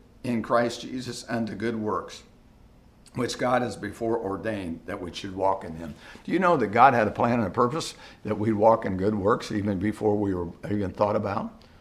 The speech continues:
even before we came to this, uh, to this people planet? You know that... Uh,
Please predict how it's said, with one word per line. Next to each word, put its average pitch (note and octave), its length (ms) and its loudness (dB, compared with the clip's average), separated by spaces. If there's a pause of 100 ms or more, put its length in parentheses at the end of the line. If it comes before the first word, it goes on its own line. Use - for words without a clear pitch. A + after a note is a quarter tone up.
(160)
even A2 300 2
before G2+ 340 0
we G2 140 -2
came G#2 420 -2 (140)
to G2+ 100 -2
this, F#2 280 -6 (360)
uh, F#2+ 180 -2
to G2+ 180 -6
this G2+ 240 -4 (160)
people A2 320 -2
planet? G#2+ 400 -4 (340)
You A2 140 2
know B2 180 6
that... A2+ 260 4 (100)
Uh, F2+ 240 -2